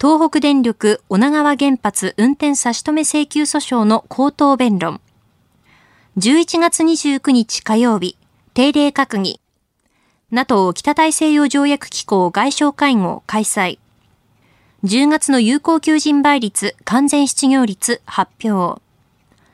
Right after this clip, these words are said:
十一月三十日水曜日、アメリカ地区連銀景況報告、ベージュブック発表。七月から九月期のアメリカジーディーピー改定値発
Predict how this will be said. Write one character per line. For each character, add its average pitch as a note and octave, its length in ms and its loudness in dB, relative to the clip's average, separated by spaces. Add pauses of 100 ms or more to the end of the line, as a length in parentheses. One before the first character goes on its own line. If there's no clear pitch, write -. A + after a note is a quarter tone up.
(380)
十 A#3+ 240 2
一 E4 160 -2
月 D#4 220 0
三 D4+ 180 2
十 D4 160 0
日 B3 220 2
水 B3+ 320 -2
曜 A3+ 160 0
日、 - 180 -10 (720)
ア F#3+ 100 -2
メ C4+ 140 2
リ D#4 80 0
カ D#4 160 0
地 - 100 -4
区 D4 120 -2
連 D4 240 2
銀 F#3 180 0
景 C4 220 -2
況 C#4 300 -2
報 C4+ 200 0
告、 - 400 -6 (140)
ベ A#3+ 140 2
ー D#4 40 2
ジ D4+ 140 -4
ュ - 40 -4
ブ D4+ 100 -2
ッ - 20 -14
ク - 180 -4
発 G#3 240 -2 (180)
表。 F3 320 -4 (1200)
七 - 260 -4
月 E4+ 240 0
か D#4 120 0
ら C#4 120 -2
九 C4 100 -4
月 D4 300 -2
期 A#3+ 100 2
の A3+ 220 2
ア G3 100 0
メ B3 100 4
リ B3+ 140 -2
カ F#3+ 240 0
ジ G#3 120 -4
ー C#4+ 120 0
デ D4 80 0
ィ C#4+ 60 2
ー C4 40 -2
ピ A#3+ 240 -2
ー - 60 -8
改 C#4+ 240 0
定 D4 240 -2
値 - 340 -8
発 - 300 -4